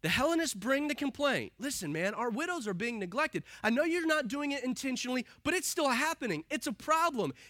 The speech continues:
It's causing a divide. It can, it can give Satan a foothold." The apostles are listening, and they showed incredible leadership, and they demonstrated great humility by submitting themselves to those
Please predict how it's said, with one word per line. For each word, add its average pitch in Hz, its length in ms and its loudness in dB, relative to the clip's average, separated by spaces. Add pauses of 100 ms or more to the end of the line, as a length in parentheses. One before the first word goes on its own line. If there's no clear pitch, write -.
It's 262 160 0
causing 294 500 0
a 247 60 -2
divide. 247 680 2 (140)
It 269 120 -2
can, 285 180 2 (120)
it 294 100 0
can 302 120 4
give 269 160 2
Satan 302 360 -2
a 254 60 0
foothold." 240 600 -2 (160)
The 269 80 0
apostles 294 480 -2
are 294 120 2
listening, 262 640 -2 (580)
and 262 140 2
they 262 120 2
showed 302 560 -2
incredible 311 800 -4
leadership, 233 640 -4 (680)
and 262 120 0
they 302 100 0
demonstrated 285 960 -2
great 285 360 0
humility 311 720 -6 (440)
by 208 120 0
submitting 247 680 -2
themselves 202 800 0
to 220 120 -8
those 180 800 -2